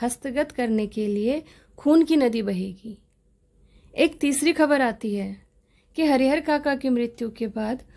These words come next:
उनकी ज़मीन पर कब्जा करने के लिए उनके भाई अभी से तैयारी कर रहे हैं। इलाके के मशहूर डाकू बुटन सिंह से उन लोगों ने बातचीत पक्की कर ली है।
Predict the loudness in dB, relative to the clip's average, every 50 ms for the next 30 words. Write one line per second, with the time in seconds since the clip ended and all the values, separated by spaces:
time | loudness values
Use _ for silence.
0 | -20 -20 -8 0 2 2 2 4 4 2 4 4 4 4 4 2 2 0 -2 -4
1 | -6 -6 -6 -6 -6 -4 -4 -4 -4 -2 -2 -2 -2 0 -2 -2 -4 -6 -6 -4
2 | -4 -2 -2 -2 -2 -2 -2 0 0 0 0 0 -2 -2 -2 0 0 0 0 0
3 | 0 -2 -4 -10 -18 -20 -20 -8 -6 -4 0 2 2 0 2 0 -2 -2 0 2
4 | 2 2 2 2 0 -2 -4 -4 -6 -6 -6 -6 -6 -6 -4 -4 -4 -6 -6 -8
5 | -12 _ _ _ _ 0 2 4 4 4 2 0 -2 -4 -6 -4 -2 0 0 2
6 | 2 2 0 0 -2 -2 -2 0 0 0 0 0 -2 -2 -4 -6 -6 -6 -6 -8
7 | -10 -6 -2 0 0 2 2 4 4 4 4 2 2 0 0 0 0 0 -2 -2
8 | -2 0 2 2 4 4 4 2 4 2 2 2 2 0 0 -2 -2 -2 -4 -8
9 | -8 -8 -8 -8 -8 -10 -8 -8 -8 -8 -6 -6 -6 -2 0 -2 -2 0 -2 -2
10 | -2 -2 -4 -6 -8